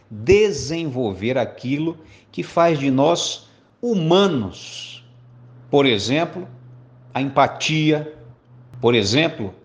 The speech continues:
a criatividade, o pensamento artístico. Por quê?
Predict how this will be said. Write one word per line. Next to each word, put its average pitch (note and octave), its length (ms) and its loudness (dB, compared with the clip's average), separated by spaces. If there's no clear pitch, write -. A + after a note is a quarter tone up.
a C#3 80 -6
criatividade, G#2+ 1200 0
o F#3 100 -2
pensamento G#2+ 720 0
artístico. - 800 -8
Por G3+ 240 0
quê? A2+ 340 0